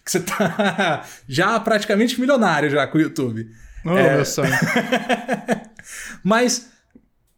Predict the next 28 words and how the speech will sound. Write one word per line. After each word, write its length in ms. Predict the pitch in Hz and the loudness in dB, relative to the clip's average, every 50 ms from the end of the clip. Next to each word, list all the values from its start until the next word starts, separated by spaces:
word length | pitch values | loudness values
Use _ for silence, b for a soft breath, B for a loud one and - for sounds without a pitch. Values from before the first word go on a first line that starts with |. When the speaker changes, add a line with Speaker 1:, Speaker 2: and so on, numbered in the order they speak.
| _ _ | _ _
Speaker 1:
o 140 | - 240 208 | -8 -8 -4
que 160 | - - 330 | -2 -2 0
que 120 | 320 330 330 | 0 0 2
você 320 | 277 285 233 - - 240 | 2 2 0 2 0 -2
tem 520 | 226 - 233 220 214 220 220 226 208 214 202 | 0 0 0 0 0 0 -2 -4 -4 -8 -10
feito, 540 | - - - - 214 208 190 165 160 - 147 | -12 -6 0 2 4 4 4 2 0 -2 -2
assim? 520 | 131 - - 160 143 135 123 123 131 127 127 - | -2 -2 -2 -4 -2 -2 -4 -6 -8 -10 -14 -10
Você 140 | - - 170 | -6 -6 -4
tem 460 | 165 170 175 170 156 143 135 131 - - | -2 0 0 0 0 -2 -4 -10 -12 -8
guardado 440 | 147 160 151 143 123 135 165 165 151 | -4 -2 -2 -2 0 -2 -2 0 -2
essa 160 | 135 - 139 | -4 -6 -4
grana? 300 | 123 151 160 165 165 143 | -2 -2 0 0 0 -2
Você 120 | - 156 | -6 -8
tem 180 | - - 151 139 | -8 -8 -6 -6
reinvestido 520 | 127 156 135 135 127 - - 185 175 151 | -4 -4 -4 -4 -4 -4 -2 -2 -2 -2
no 100 | 139 131 | -4 -6
canal? 680 | 120 - 139 120 131 151 160 165 160 160 165 165 165 B B B B B B B B B B - | -8 -8 -8 -6 -4 0 2 2 4 4 2 0 -2 B B B B B B B B B B -10
Você 180 | - - 147 | -6 -6 -6
tem 560 | 139 - - 139 139 135 123 117 113 113 117 - - _ _ | -6 -6 -6 -6 -6 -6 -6 -8 -8 -10 -12 -18 -20 _ _
comprado 580 | - - 165 131 120 - - 160 160 147 151 - | -2 -2 -2 0 -2 -2 -2 -2 -2 -2 -4 -2
coisa 260 | - 180 156 147 147 | 0 0 0 0 -2
pra 140 | - 160 - | -4 -6 -8
caramba? 540 | - 120 107 113 127 143 160 160 147 131 | -8 -8 -6 -4 -2 -2 0 0 -2 -4
Tudo 220 | 120 - 165 156 156 | -4 -4 -6 -6 -6
que 80 | - | -8
te 100 | - 151 | -6 -4
dá 120 | 135 143 131 | -2 -2 -2
vontade? 1080 | 120 123 113 110 - 139 131 135 156 160 165 160 151 135 127 131 123 117 110 110 113 | -2 -4 -8 -8 -6 -4 -2 0 0 0 0 0 0 -2 -2 -4 -4 -4 -4 -6 -10